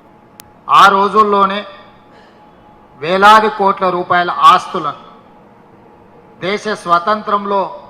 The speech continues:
పెట్టుబడిగా పెట్టడమే కాకుండా దేశ స్వతంత్ర పోరాటంలో వాళ్ళ ఆస్తులన్నిటిని కూడా ఈ జాతికి,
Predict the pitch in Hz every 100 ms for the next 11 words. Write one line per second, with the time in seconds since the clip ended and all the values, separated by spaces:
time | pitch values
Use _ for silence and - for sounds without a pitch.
0 | - - - _ _ _ - - _ _
1 | _ _ - - - 175 165 220 214 208
2 | 202 180 - 208 202 202 185 165 190 196
3 | 190 175 180 190 - 165 185 180 180 180
4 | 170 190 190 190 190 233 - - - -
5 | _ _ _ _ _ _ _ _ _ _
6 | _ _ 160 185 185 175 196 226 - 233
7 | 196 190 214 233 233 220 208 190 196 185
8 | - - - - _ _ _ _ _ _
9 | - 165 160 180 196 196 190